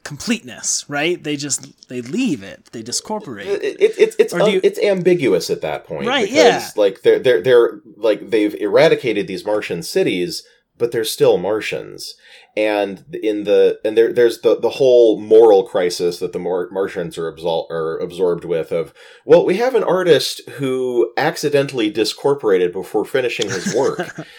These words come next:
Speaker 2: And now we don't have a, an, an aesthetic category to place this. And this is, like, the cornerstone debate of all Martian society.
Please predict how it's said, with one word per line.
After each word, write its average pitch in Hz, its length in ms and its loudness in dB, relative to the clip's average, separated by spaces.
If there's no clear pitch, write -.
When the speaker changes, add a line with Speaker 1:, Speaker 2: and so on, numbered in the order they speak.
Speaker 2:
And 113 140 0
now 135 180 2
we 139 80 2
don't 131 240 4
have 120 280 2
a, 107 140 6
an, 98 300 -2
an 95 180 -4
aesthetic 104 540 0
category 98 540 0
to 87 80 -10
place 170 400 -4
this. - 260 -6
And 87 140 -4
this 107 140 -4
is, 98 120 -6
like, 87 300 0
the 110 480 -12
cornerstone 104 840 2
debate 95 500 0
of 87 180 -2
all 98 360 4
Martian 92 480 -4
society. 104 800 -4